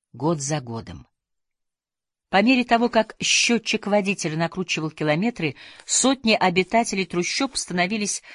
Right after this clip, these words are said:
тысячами и десятками тысяч,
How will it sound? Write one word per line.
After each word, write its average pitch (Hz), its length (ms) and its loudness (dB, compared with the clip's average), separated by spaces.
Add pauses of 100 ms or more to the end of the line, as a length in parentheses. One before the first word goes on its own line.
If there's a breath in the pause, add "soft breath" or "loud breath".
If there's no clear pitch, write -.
(220 loud breath)
тысячами 240 580 2
и 220 220 -2
десятками 240 840 0
тысяч, - 640 -10